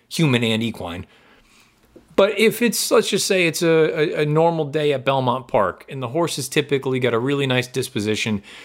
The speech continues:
and all of a sudden the horse is sweating up a storm, all lathered up on the neck, you got, you know, sweat between the legs, you name it, all that kind of stuff. I'll at least think twice,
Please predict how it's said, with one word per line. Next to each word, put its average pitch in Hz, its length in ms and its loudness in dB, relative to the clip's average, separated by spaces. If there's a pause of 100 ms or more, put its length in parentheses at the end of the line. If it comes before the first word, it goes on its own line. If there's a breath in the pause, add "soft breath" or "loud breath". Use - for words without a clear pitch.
(240 loud breath)
and - 160 -2 (100)
all 170 180 4
of 202 80 -2
a - 20 2
sudden 117 480 -2 (480 soft breath)
the 123 120 -2
horse 127 360 0
is 95 320 -8 (140)
sweating 160 540 -2
up 151 120 -2
a 123 60 -4
storm, 117 360 0
all 156 200 0
lathered 143 320 -2
up 127 180 0
on 127 80 -4
the 117 80 -4
neck, 113 380 -4
you 98 40 -10
got, 135 320 -2 (360)
you 147 80 -8
know, 98 180 -10
sweat 202 360 0
between 143 320 -6
the 123 80 -4
legs, 123 320 0
you 240 100 2
name 170 260 0
it, 98 60 -12
all 175 160 0
that 143 140 0
kind 95 160 -8
of 87 60 -12
stuff. - 320 -12 (1400 loud breath)
I'll 226 260 4
at 175 100 4
least 151 320 -2
think 131 220 -4
twice, - 460 -12